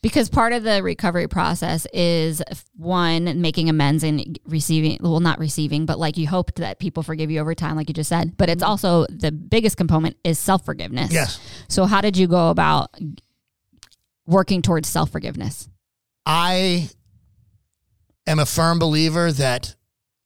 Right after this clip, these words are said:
Speaker 3: I can't change the past and I have to forgive myself. I will take the things that I feel guilty about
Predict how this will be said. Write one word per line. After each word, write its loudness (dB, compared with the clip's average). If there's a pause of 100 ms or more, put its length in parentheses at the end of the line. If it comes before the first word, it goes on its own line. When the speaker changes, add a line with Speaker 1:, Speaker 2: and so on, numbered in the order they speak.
(260)
Speaker 3:
I 0
can't -2
change 0
the -2
past 0 (600)
and 0 (760)
I -2
have -2
to -12
forgive -6
myself. -10 (640)
I 0
will -2
take -2 (520)
the -4
things 2
that 0
I 2
feel 0
guilty -2
about 0